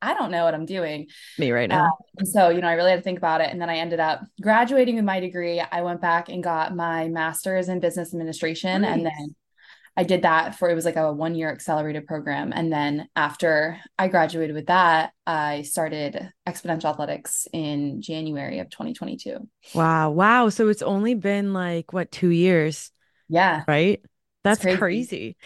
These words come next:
Speaker 2: So what, what goes in your mind when you're, um, creating new pieces? 'Cause I had on Sammy Bossert a few weeks ago, who owns Petula, but Petula is very lifestyle and, like,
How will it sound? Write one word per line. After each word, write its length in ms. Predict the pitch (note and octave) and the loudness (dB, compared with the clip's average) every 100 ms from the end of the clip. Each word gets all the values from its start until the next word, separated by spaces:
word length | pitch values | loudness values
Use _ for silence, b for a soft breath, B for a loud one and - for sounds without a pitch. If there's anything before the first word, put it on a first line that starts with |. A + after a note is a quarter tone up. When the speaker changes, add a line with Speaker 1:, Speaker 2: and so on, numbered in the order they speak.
| B | B
Speaker 2:
So 160 | - A#3 | 4 4
what, 480 | F3+ F#3 A#3+ F4+ - _ _ _ _ | 6 6 4 2 -4 _ _ _ _
what 240 | G#3 G#3 - | 2 4 4
goes 180 | F#4+ | 4
in 120 | G4+ F#4 | 4 4
your 140 | C#4+ | 2
mind 280 | G3+ F#3 F#3 | 4 2 0
when 120 | F3 | -2
you're, 460 | E3 E3 D#3+ - - | -2 -4 -4 -8 -4
um, 640 | D#3+ D#3 D3 C#3+ C3 D3+ - _ _ _ _ _ _ | -2 -2 -2 -4 -6 -10 -16 _ _ _ _ _ _
creating 340 | - G3+ F#3 F#3 | -4 0 2 2
new 120 | E3+ | -2
pieces? 440 | - F3 - D#3 | -2 -2 -2 -6
'Cause 140 | - - - | -6 -8 -2
I 240 | E3+ G3 | 2 2
had 340 | B3 A#3 A3 | 2 2 4
on 540 | G#3 F3 E3+ E3 D#3 - | 4 4 2 2 0 -4
Sammy 400 | - F3 D#3+ D#3+ | -2 0 2 2
Bossert 420 | D#3+ D#3 F3 F#3 | 2 2 2 0
a 60 | G3 | 2
few 180 | G#3 G3+ | 2 2
weeks 200 | G#3 - | 0 -2
ago, 180 | G#3+ | 0
who 160 | F#3+ F3 | 2 2
owns 200 | D#3 D#3 | 0 -4
Petula, 520 | E3+ - D#3 D3+ F#3+ | -6 -4 -2 0 2
but 180 | E3+ - | 0 -4
Petula 400 | F3 - F3 E3 | -6 -4 0 0
is 100 | D#3 | 0
very 220 | D#3 D3+ | 0 0
lifestyle 920 | E3 D#4+ F#4 - G3+ E3 D#3 D3 C#3 C#3+ | 0 0 0 0 2 2 2 2 0 -2
and, 180 | E3 E3+ | -4 -4
like, 360 | D#3+ D#3+ D#3+ | -2 -2 -2